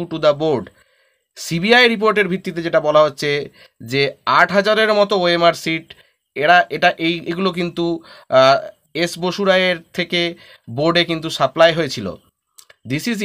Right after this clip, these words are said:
impossible about the scanning of the said twelve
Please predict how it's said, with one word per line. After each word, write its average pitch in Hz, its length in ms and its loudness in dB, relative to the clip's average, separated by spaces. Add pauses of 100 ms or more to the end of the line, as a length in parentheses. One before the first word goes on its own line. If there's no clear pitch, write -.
impossible 196 500 -4 (240)
about 143 360 0 (220)
the 139 160 2
scanning 196 460 -2 (220)
of 147 60 0 (120)
the 151 80 0 (100)
said 170 260 0 (160)
twelve 165 240 -4